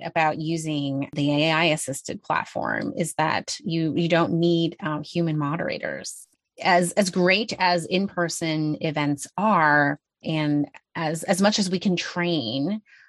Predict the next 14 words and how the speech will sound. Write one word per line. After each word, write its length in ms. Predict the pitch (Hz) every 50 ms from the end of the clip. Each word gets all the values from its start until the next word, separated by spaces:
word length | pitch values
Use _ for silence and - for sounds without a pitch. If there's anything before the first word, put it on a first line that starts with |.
| -
moderators, 880 | - 156 156 156 - - - 110 123 - 95 90 101 160 170 - - - - _ _ - - _
we 160 | - 185 180
are 120 | 185 190 226
human, 640 | 220 - 220 208 180 165 147 147 180 240 302 320 - _ _ _ _ _
and 500 | 175 170 165 160 156 156 156 156 151 160 - -
everyone 1080 | - 160 160 175 175 180 180 170 170 165 160 160 160 160 160 160 156 151 151 147 143 -
will 220 | 160 165 160 160
have 260 | 160 160 165 160 160
their, 420 | 165 165 160 156 156 160 156 - - - - -
you 100 | - 175
know, 180 | 165 160 160 156
slightly 380 | - - - 202 185 180 196 190
different 280 | 170 190 190 190 156 -
style 580 | - - 165 165 190 202 - 55 - - -